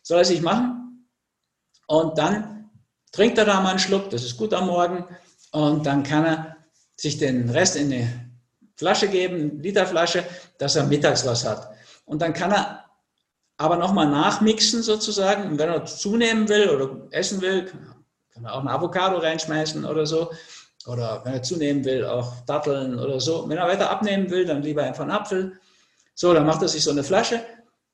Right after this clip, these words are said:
voll, einen Liter, und geht mal in die Arbeit. Der wird den Vormittag überstehen an dem Sonntag, äh, an dem, äh, an dem Montag. Und am Mittag tut er am Anfang ein Drittel trinken,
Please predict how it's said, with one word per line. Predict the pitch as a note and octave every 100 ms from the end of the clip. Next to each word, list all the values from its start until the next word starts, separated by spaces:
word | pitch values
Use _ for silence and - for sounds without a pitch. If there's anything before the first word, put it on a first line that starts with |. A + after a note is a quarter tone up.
| _ -
voll, | F#3+ F3+ F3
einen | - D3
Liter, | G3 F#3+ F3+ - - _ -
und | E3+
geht | D#3 D3+
mal | D3+
in |
die | D3+
Arbeit. | A#2+ B2+ B2+ A#2+
Der | E3+ F3
wird | A3+ A#3
den | G#3+
Vormittag | G3 G#3+ G#3 G3
überstehen | F#3+ G3 - F3+ G3 D3
an | C3
dem | B2+
Sonntag, | B2+ A#2+ A#2+ G#2 - - _ -
äh, | F3
an | F3+
dem, | F3+
äh, | D#3 D3+
an | D#3 D#3
dem | E3 E3
Montag. | F#3 F#3+ A#2 - - - - - _ -
Und | F3
am | F3+
Mittag | G#3 - C4+ C4+
tut | F#3 F#3
er |
am | E3
Anfang | C#3+ G#3+ G#3 F#3+
ein | D3
Drittel | F3 F#3 D3+
trinken, | G3+ A#3+ B3+ A#3 A#3+